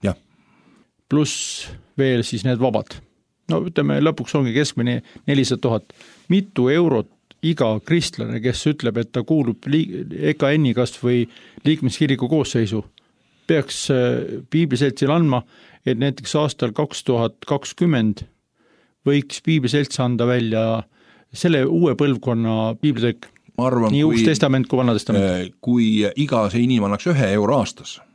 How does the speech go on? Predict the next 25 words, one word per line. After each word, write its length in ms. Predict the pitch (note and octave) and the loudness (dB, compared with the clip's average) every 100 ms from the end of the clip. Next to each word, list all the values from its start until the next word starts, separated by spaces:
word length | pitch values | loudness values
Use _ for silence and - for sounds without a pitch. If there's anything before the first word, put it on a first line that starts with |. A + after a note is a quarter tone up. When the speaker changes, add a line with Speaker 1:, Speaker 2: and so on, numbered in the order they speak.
| _ | _
Speaker 1:
siis 200 | - B2+ A2 | -6 -2 0
me 120 | G#2 | 0
saaksime, 480 | G#2+ - G#2 F#2+ F#2 | 0 -2 -4 -2 -2
jah. 140 | F2+ - _ _ _ _ _ _ _ _ _ _ - - | -4 -10 _ _ _ _ _ _ _ _ _ _ -20 -4
Speaker 2:
Nii 180 | C3+ C3+ | 0 0
et 160 | B2+ _ - | -2 _ -2
praegu 320 | D#3 D3+ C#3 | 0 2 2
ma 140 | C#3+ C#3+ | 2 2
kutsun 460 | C#3+ E3 D#3 D3 | 2 2 2 2
üles 240 | G3 D3 - | 2 0 0
kirikujuhte, 640 | F#3 D#3 F#3 F#3+ - A2+ - - - - _ | 0 2 2 0 0 -4 -4 -14 -20 -20 _
et 500 | B2+ B2+ - - B2 | -2 -2 -6 -10 -2
kui 180 | C#3+ | 0
te 140 | C3 C3 | 2 2
tõsiselt 500 | F3 D#3 A#2+ B2 - | 2 2 2 -2 0
tahate 480 | C3 A#2 - A2 - _ _ _ _ | 0 0 -2 -8 -8 _ _ _ _
saada 320 | - C3 A#2+ C3 | -2 -2 0 0
uut 220 | B2+ - _ _ | 0 -4 _ _
tõlget, 720 | - A2+ G2+ D#3 A#2+ - - - _ _ _ _ _ | -4 -2 0 0 0 -4 -10 -20 _ _ _ _ _
siis 300 | - C3 A#2 - | -2 -2 0 0
olge 280 | D3 C3 | 0 2
head, 280 | D#3 D3 - - B2+ B2 B2 | 2 2 -2 -2 2 2 2
tõstke 360 | D#3 C#3+ - | 0 0 0
üles 260 | F#3 B2+ - C#3 | 2 0 0 0
oma 580 | C3+ B2+ B2 B2+ B2+ | 0 2 2 0 -2